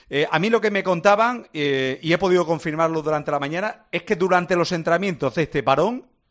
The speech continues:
sin todos los jugadores, porque todavía le quedan por llegar esta tarde, insisto, los dos argentinos, Acuña,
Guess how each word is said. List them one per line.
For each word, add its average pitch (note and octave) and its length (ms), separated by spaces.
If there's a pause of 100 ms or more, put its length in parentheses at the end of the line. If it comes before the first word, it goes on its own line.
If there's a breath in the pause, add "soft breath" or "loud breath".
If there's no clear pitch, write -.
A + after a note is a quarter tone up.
(140)
sin D3+ 320
todos F#3 180
los D#3+ 140
jugadores, C#3 400
porque A#2 280
todavía B2+ 300
le A#2+ 80
quedan B2+ 240
por A#2+ 140
llegar B2 200
esta A#2+ 200
tarde, B2+ 340 (400 loud breath)
insisto, D3+ 460
los C3 120
dos D3+ 200
argentinos, C#3+ 560
Acuña, D3 500